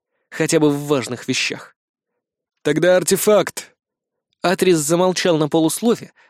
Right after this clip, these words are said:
но я даже представил, как он посмотрел на мать.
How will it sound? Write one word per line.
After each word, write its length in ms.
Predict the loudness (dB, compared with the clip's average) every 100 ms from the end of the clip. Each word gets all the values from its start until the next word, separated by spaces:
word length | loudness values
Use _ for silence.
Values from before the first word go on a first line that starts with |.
| -4
но 120 | 0
я 200 | 2 2
даже 180 | 0 0
представил, 640 | 0 -2 0 0 2 0 -2
как 240 | -4 -2
он 140 | -2 -2
посмотрел 540 | -4 -2 -2 0 0
на 100 | -2
мать. 400 | -4 -8 -14 -20